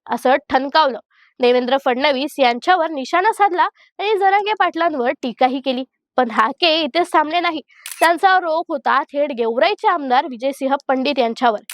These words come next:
त्यांना उद्देशून बोलताना हाके म्हणाले, "गेवराईचा आमदार पंडित, काय त्याचं? विजयसिंह पंडित निवडून आलेला आमदार. तुझ्या मतदारसंघातील दोन तीन लाख जनतेच्या हिताची काळजी तुझ्यावरच आहे. तू तशी विधानसभेत शपथ घेतली राजा.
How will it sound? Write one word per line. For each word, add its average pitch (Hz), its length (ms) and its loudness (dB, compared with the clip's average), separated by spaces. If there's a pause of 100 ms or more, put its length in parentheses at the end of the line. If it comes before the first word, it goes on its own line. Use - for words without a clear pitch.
(260)
त्यांना 285 240 4
उद्देशून 302 560 -4
बोलताना 294 460 2
हाके 294 420 -2
म्हणाले, 339 320 -2 (480)
"गेवराईचा 392 540 2
आमदार 302 380 -2
पंडित, 311 240 -2 (360)
काय 262 200 2
त्याचं? 302 300 0 (260)
विजयसिंह 269 460 2 (100)
पंडित 269 340 -2
निवडून 262 320 2
आलेला 320 300 2
आमदार. 349 360 0 (460)
तुझ्या 359 260 2
मतदारसंघातील 359 1000 -4
दोन 302 300 0 (120)
तीन 392 260 0
लाख 311 180 2 (120)
जनतेच्या 294 560 0
हिताची 320 460 -4
काळजी 262 420 -2
तुझ्यावरच 339 640 0
आहे. 294 180 -2 (480)
तू 427 100 4
तशी 427 300 0
विधानसभेत 370 600 0
शपथ - 380 -4
घेतली 302 320 -2
राजा. 226 240 0